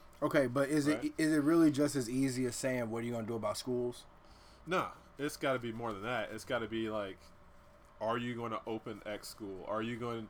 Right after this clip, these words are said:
Speaker 2: to build a new library for us? Like, our kids need a gym. They need after school. Uh, what's going on with, like, um, the leaky viaduct that our kids have to walk through to get to ki-, to school?" Like, all those specific questions have to be asked.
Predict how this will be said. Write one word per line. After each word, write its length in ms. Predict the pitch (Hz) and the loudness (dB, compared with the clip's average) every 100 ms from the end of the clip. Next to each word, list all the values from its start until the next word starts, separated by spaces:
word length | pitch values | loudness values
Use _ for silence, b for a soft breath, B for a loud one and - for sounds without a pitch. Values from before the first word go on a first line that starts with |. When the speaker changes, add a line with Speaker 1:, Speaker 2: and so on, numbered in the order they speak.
| - | -6
Speaker 2:
to 340 | 110 104 101 - - | -6 -6 -8 -14 -10
build 200 | 113 113 | -4 -4
a 20 | |
new 140 | 110 107 | -4 -2
library 460 | 104 107 104 98 | 0 0 0 -2
for 180 | - 95 | -4 -8
us? 320 | 87 85 - 104 | -8 -8 -12 -8
Like, 220 | 98 92 - - - - - - - | -6 -6 -12 -20 -20 -20 -20 -16 0
our 140 | 120 | 0
kids 320 | 127 135 117 123 | 0 -2 -4 -4
need 140 | 110 | -6
a 60 | 101 | -6
gym. 360 | 104 107 87 87 | -4 -6 -6 -8
They 100 | 104 | -6
need 180 | 107 - | -6 -2
after 320 | 107 107 110 | -2 -2 -6
school. 480 | - - 110 95 87 - - - 107 | -10 -8 -8 -8 -12 -20 -20 -12 -4
Uh, 360 | 104 95 92 92 - 107 | 0 0 -2 -6 -16 -8
what's 240 | 107 113 - | -4 -4 -4
going 220 | 123 113 | -4 0
on 380 | 110 107 107 104 | 0 0 -2 -4
with, 180 | 101 113 | -8 -4
like, 300 | 104 95 82 - - - - - - | -6 -6 -10 -18 -20 -20 -20 -14 -6
um, 400 | 95 92 87 - - - - - - - 101 | -4 -4 -6 -16 -20 -20 -20 -20 -20 -20 -10
the 80 | 110 | -8
leaky 340 | 104 117 120 | -4 -6 -6
viaduct 680 | 101 107 113 107 104 98 - - - 113 113 | -4 0 0 0 0 -2 -10 -20 -8 -8 -4
that 100 | 107 | -2
our 120 | 101 | -2
kids 320 | - 120 110 | -4 -6 -4
have 140 | 110 - | -6 -6
to 80 | |
walk 260 | 104 98 - | -6 -6 -6
through 120 | 104 | -10
to 80 | 95 | -8
get 180 | 107 - | -10 -10
to 100 | 92 | -12
ki-, 160 | 98 - - - | -14 -14 -18 -16
to 100 | 101 | -14
school?" 240 | - 101 | -12 -10
Like, 180 | 90 87 - | -8 -10 2
all 200 | 123 143 | 6 6
those 260 | 139 135 127 | 4 0 -2
specific 560 | - 113 - 120 147 | -8 -10 -8 -8 -8
questions 380 | - 143 - 156 | -6 -6 -6 -10
have 140 | 139 135 | -8 -8
to 60 | 170 | -8
be 140 | 131 | -10
asked. 340 | 147 151 - | -10 -12 -20